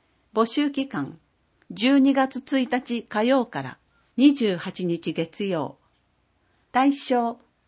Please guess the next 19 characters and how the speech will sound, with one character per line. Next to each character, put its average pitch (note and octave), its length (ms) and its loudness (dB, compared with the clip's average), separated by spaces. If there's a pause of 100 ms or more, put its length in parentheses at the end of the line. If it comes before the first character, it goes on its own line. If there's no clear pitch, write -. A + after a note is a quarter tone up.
(180)
市 - 220 -2
内 B3 240 6
に D#3 160 2
居 F#3 180 0
住 B3 220 2
か G#3+ 400 -2
通 C#4+ 220 0
勤 C4+ 260 4
通 A#3 220 0
学 A#3+ 260 -4
し - 80 -12
て G#3 160 2
い G3+ 80 -2
る G3 120 -6
人、 - 400 -8 (720)
あ G#3 120 0
る C4+ 100 2
い A3 160 0
は C#3 220 -6